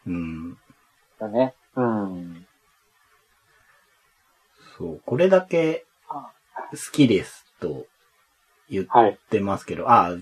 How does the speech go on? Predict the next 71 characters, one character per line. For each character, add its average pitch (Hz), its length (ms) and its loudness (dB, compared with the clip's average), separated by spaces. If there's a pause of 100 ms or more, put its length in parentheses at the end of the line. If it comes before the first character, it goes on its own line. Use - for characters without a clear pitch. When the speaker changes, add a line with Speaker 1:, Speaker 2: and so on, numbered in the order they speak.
Speaker 1:
ち 156 120 0
な 180 80 4
み 196 100 4
に 175 100 0
強 196 340 8
い 143 60 10
で 101 120 6
す - 80 -12
と 101 60 0
は 87 40 2
言 80 80 -2
っ - 20 -20
て 110 100 -2
な 98 120 0
い 85 40 -2
で 73 60 -4
す - 60 -12
か 67 140 -10
ら。 - 260 -12 (680)
Speaker 2:
あ、 156 280 6
僕 170 500 4
も 107 120 10
あ 107 40 6
の、 107 240 0
弱 139 260 10
い 127 60 8
で 101 60 0
す。 - 260 -10 (720)
Speaker 1:
<laughs> - 720 2
あ 139 100 6
と 107 100 6
は 92 100 4
あ 92 60 0
の、 90 140 -6 (160)
詳 208 240 6
し 214 180 8
い 160 40 8
で 113 100 8
す - 100 -2
と 107 100 0
も 90 60 0
言 87 80 -2
っ - 40 -16
て 101 140 0
な 95 120 0
い 80 80 -4
ん 73 120 -8
で。 - 220 -12 (480)
Speaker 2:
あ、 156 100 6
僕 151 120 8
も 135 120 8
詳 170 160 8
し - 80 2
く 160 80 8
な 143 120 8
い 127 60 8
で 113 140 8
す。 - 180 -8 (600)
<laughs> - 680 2
全 170 160 8
然 196 100 8
詳 180 160 8
し - 60 2
く 165 60 8
な 139 100 8
い 123 40 8
で - 60 6
す。 254 100 8
Speaker 1:
た-、 - 160 -12
た 262 200 4
だ、 233 240 8